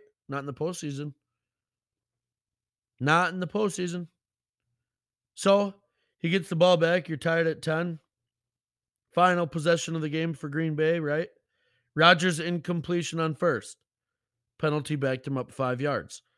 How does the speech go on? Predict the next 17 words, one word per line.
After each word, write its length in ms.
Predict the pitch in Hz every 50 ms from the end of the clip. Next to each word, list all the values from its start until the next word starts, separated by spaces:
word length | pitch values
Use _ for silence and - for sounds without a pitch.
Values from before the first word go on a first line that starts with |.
| _ _ _ _ _ _ _
So 180 | - - 185 190
they 120 | 196 185
replay 380 | 165 160 160 147 - 175 165 -
first 320 | - 156 156 147 - -
down, 200 | 147 139 147 151
and 100 | 147 143
he 80 | 143 139
takes 300 | - 147 143 131 - 147
a 60 | 131
short 280 | - - 143 135 120
pass 260 | - 139 131 135 127 -
to 120 | - 139
Davante 580 | 131 131 117 120 117 120 127 - 131 127 123 113
Adams 280 | 113 120 117 120 - -
for 140 | - 131
four 240 | 110 - 110 117 117
yards. 420 | 120 123 139 135 110 95 87 -